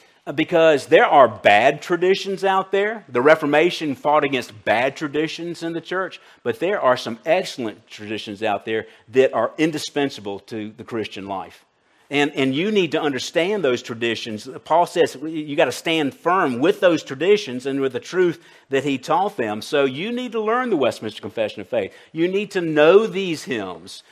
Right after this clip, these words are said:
Uh, you need to, you need to be praying Holy Scripture.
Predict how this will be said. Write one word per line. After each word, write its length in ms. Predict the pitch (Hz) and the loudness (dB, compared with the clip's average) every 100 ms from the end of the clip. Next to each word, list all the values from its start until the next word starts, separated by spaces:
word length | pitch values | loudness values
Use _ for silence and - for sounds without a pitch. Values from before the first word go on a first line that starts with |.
| _ _ - | _ _ 0
Uh, 220 | 135 135 | 2 2
you 220 | 135 165 | 0 -2
need 320 | 202 190 190 170 | 0 0 0 -2
to, 160 | 170 | 0
you 340 | 165 143 131 170 | 2 0 -2 -2
need 200 | 185 160 | -2 -2
to 60 | |
be 120 | 156 | -4
praying 720 | 147 - - 170 208 202 165 | -4 -8 -2 2 2 2 -2
Holy 400 | 131 156 165 160 | -4 -4 -4 -4
Scripture. 640 | 147 - 160 160 160 101 | -6 -8 -6 -6 -6 -14